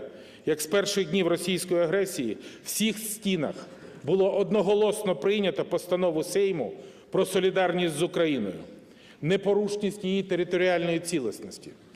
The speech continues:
непорушність її суверенітету, непорушність її незалежності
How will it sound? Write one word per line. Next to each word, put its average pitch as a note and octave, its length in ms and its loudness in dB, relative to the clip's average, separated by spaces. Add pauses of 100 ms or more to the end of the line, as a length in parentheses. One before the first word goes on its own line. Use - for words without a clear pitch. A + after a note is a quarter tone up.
(300)
непорушність G3+ 800 0
її F#3+ 220 0
суверенітету, F3 720 -2 (680)
непорушність G3 800 0
її D#3+ 380 -2 (240)
незалежності F#3 960 2